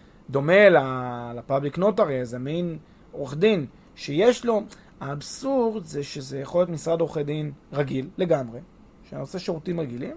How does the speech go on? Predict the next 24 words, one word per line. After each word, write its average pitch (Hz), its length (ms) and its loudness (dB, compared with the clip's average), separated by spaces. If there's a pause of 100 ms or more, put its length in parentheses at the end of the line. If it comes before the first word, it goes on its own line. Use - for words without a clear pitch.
(100)
רק 339 160 -12
הוא 202 120 -10
גם 247 120 8
מנהל 226 280 6
רישומים 185 440 -4 (680)
על 135 220 -2
ה-, 135 460 -2 (460)
אה, 127 280 -2
בעלי 139 260 6
הזכויות 170 520 6
בגוש 127 1120 -4
חלקה 127 280 -6 (600)
מסוימים, 117 560 -10 (460)
ואז 214 400 6 (640)
יש 214 240 4
לו 240 180 8
מין 208 180 0
פרוטוקול, 185 580 -6 (200)
מין 180 180 0
דף, 143 360 0
או, 147 260 -6 (640)
הוא 147 60 -12
שולח 202 400 6
לך, 175 180 2